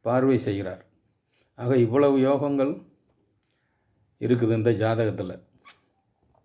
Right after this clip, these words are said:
இப்ப இதுல வந்து பார்த்தீங்கன்னா, இந்து லக்னம் அப்படிங்கிறது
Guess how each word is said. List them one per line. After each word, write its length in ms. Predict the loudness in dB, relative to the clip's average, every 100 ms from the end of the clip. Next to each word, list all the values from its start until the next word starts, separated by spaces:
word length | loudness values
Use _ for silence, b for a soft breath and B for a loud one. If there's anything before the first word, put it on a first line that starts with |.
| _ _ b b b b b _ _ _
இப்ப 360 | -8 -6 0 0 2 0 -2 -6 -14 _ _ _ _ -10
இதுல 320 | -4 0 2
வந்து 260 | 2 0
பார்த்தீங்கன்னா, 840 | 0 0 0 -2 -2 -2 -4 -6 -12 _ _ _ _ _ _ _ _ _ _ _ _ _ _ _ _ _ _ _ _ _ _ _ _ _ _ _ _ _ _ _ _ _ _ _
இந்து 420 | -6 0 4 6 6
லக்னம் 460 | 4 2 0 -2 -2
அப்படிங்கிறது 640 | -4 -2 0 0 0 -2